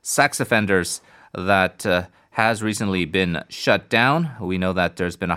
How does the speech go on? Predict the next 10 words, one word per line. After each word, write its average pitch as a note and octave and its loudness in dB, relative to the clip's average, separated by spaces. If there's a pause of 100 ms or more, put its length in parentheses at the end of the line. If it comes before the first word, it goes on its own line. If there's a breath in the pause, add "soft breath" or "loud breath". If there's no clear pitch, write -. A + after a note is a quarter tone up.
(100)
high-profile F#2 0
arrest F#2 -2
of F2+ -6
its - -8
operator A2 2 (100)
in F2+ -4 (340 loud breath)
Vietnam. F#2 2 (460 soft breath)
Now, G#2 2
uh, G2+ 2 (100)
i-, - -8